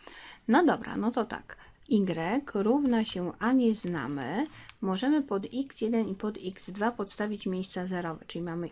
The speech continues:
x dodać dwa razy x odjąć cztery. No i w miejsce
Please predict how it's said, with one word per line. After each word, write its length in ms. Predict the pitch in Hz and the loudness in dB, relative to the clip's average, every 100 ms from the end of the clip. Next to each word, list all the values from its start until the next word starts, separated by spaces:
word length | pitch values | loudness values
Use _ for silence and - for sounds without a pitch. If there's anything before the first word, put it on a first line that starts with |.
| - | -6
x 360 | 277 247 - 196 | -6 -6 -8 -4
dodać 520 | 196 190 180 180 170 | -2 0 -4 -6 -8
dwa 540 | 175 175 165 185 330 - - - - - | -8 -4 -2 0 -2 -6 -20 -20 -20 -6
razy 640 | 190 196 214 262 262 208 - - 254 285 | 0 2 4 4 2 -2 -2 -2 4 4
x 300 | 285 - - _ - | 2 -6 -16 _ -2
odjąć 600 | 220 202 190 175 - - | 0 2 2 0 -4 -10
cztery. 540 | - - 165 165 202 370 - - - - 415 | -14 -6 -4 0 0 0 -4 -16 -20 -16 -4
No 80 | 403 | 2
i 120 | 302 | 8
w 40 | |
miejsce 380 | 277 277 269 | 10 10 6